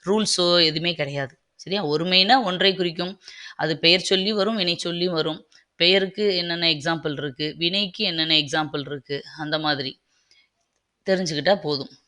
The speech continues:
அடுத்தது பன்மை. பன்மை அப்படின்னா உங்களுக்கு தெரியும், பல பொருட்களை குறிப்பது பன்மை எனப்படும். ஓகேவா? பல பொருள்னா நீங்க வந்து, அ,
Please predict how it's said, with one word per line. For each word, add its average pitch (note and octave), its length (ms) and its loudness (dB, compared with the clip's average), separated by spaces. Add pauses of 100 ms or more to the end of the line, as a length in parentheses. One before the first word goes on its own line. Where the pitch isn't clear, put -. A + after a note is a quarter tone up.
(440)
அடுத்தது F3 680 -2 (440)
பன்மை. E3+ 580 0 (1040)
பன்மை G#3 680 -2 (100)
அப்படின்னா D3 440 -2 (460)
உங்களுக்கு E3 340 -4
தெரியும், E3 440 -4 (880)
பல A#3 340 8
பொருட்களை G3+ 600 2
குறிப்பது F#3 640 0
பன்மை F3 540 2
எனப்படும். C#3 680 -4 (800)
ஓகேவா? E3+ 380 4 (180)
பல F3+ 220 6
பொருள்னா G#3 580 2 (420)
நீங்க G#3 180 -2
வந்து, A3 180 0 (640)
அ, D#3+ 200 -2